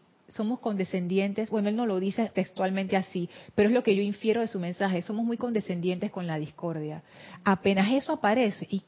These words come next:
corta eso ya, no le des atención, no le des vueltas a la situación, pero no, uno se da como con el gustito de esa discordia. No puede ser que uno tenga situaciones en su vida que le están causando estrés y discordia y, y uno no haga nada al respecto.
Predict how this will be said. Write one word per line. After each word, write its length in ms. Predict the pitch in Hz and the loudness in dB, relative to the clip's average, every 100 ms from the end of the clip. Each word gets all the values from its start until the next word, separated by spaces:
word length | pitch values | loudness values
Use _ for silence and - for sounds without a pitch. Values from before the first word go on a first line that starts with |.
| _ | _
corta 560 | 233 240 240 240 247 - | 0 0 0 2 2 4
eso 340 | 214 - 226 | 0 0 -4
ya, 520 | 175 151 175 170 175 | -4 0 2 4 2
no 220 | 180 180 180 | -2 -2 -2
le 160 | 208 | 0
des 380 | 220 202 220 - | 2 0 -2 -6
atención, 640 | 202 196 220 220 165 170 180 | -6 -4 -4 -6 -8 -4 -2
no 160 | 190 | 0
le 160 | 202 220 | 0 0
des 180 | 214 202 | 0 -2
vueltas 380 | 180 175 175 | -2 -2 -2
a 20 | 196 | -4
la 100 | 214 | -4
situación, 440 | 202 214 202 175 - - - | -6 -8 -8 -12 -12 -20 -6
pero 220 | 233 220 | 0 2
no, 120 | 226 240 | 4 2
uno 140 | 240 | 0
se 100 | 269 | 0
da 80 | 202 | 0
como 200 | 254 247 | 0 -2
con 140 | 190 | -2
el 100 | 175 | -2
gustito 440 | 175 170 - 226 254 | -4 -6 -4 -4 0
de 100 | 196 | 0
esa 160 | 214 | 0
discordia. 760 | 233 185 - 220 196 170 165 165 - - - _ _ _ _ _ _ _ _ _ _ _ - | -4 -4 -4 -4 -2 -2 -4 -6 -16 -20 -20 _ _ _ _ _ _ _ _ _ _ _ -2
No 180 | 208 240 | 0 2
puede 300 | 254 247 247 - | 2 2 2 -2
ser 220 | 240 226 220 | 2 2 2
que 60 | |
uno 120 | 208 | -4
tenga 220 | 208 220 233 | -2 0 0
situaciones 440 | 190 180 190 214 | -2 -2 -2 -2
en 80 | 202 | -2
su 140 | - 180 | -4 -2
vida 200 | 170 170 | -2 -2
que 80 | |
le 80 | 165 | -2
están 200 | 165 214 | -2 -4
causando 420 | 247 247 247 233 | -4 -4 -4 -4
estrés 260 | 233 - 233 | -6 -4 -2
y 120 | 247 | 0
discordia 460 | 180 - 214 190 170 | -2 -4 -4 -2 -2
y, 100 | 190 185 185 - | -2 -2 -2 -2
y 160 | 202 | -2
uno 140 | 190 196 | 0 -2
no 160 | 190 | -2
haga 160 | 190 185 | 0 0
nada 240 | 180 180 175 | 0 0 0
al 80 | |
respecto. 640 | 170 151 - 151 - - | -2 -8 -10 -12 -10 -16